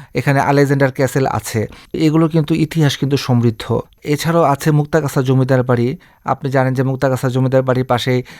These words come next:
রাজাদের জন্য যে মন্ডার, এটার জন্য কিন্তু অনেকেই এটা খেতে আসেন। এছাড়া রয়েছে কাচারিঘাট, ব্রহ্মপুত্র নদ, বাংলাদেশ কৃষি বিশ্ববিদ্যালয় ক্যাম্পাস, বিদ্যাময় স্কুল ভবন, জৈনুল আবেদিন সংগ্রহশালা,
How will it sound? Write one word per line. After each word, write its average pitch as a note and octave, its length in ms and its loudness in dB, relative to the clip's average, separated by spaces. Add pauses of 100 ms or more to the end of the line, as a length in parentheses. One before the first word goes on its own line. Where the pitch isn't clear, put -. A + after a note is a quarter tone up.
(160)
রাজাদের B2 420 2
জন্য B2+ 300 -2
যে B2+ 80 -2
মন্ডার, C#3 560 2 (340)
এটার F#3 420 2
জন্য D#3+ 240 4
কিন্তু D3+ 260 0
অনেকেই C3+ 480 2
এটা B2 280 0 (180)
খেতে C#3+ 260 -2
আসেন। A#2+ 300 -2 (280)
এছাড়া F3 340 2
রয়েছে D#3+ 320 0
কাচারিঘাট, D3 800 -2 (400)
ব্রহ্মপুত্র C#3 480 4
নদ, B2+ 380 2
বাংলাদেশ B2 500 0
কৃষি C3+ 320 -4
বিশ্ববিদ্যালয় B2 540 0
ক্যাম্পাস, A#2 500 -2 (540)
বিদ্যাময় C3+ 420 2
স্কুল C3 320 2
ভবন, A#2 480 2 (160)
জৈনুল C3+ 220 4
আবেদিন B2+ 220 2
সংগ্রহশালা, A#2+ 720 0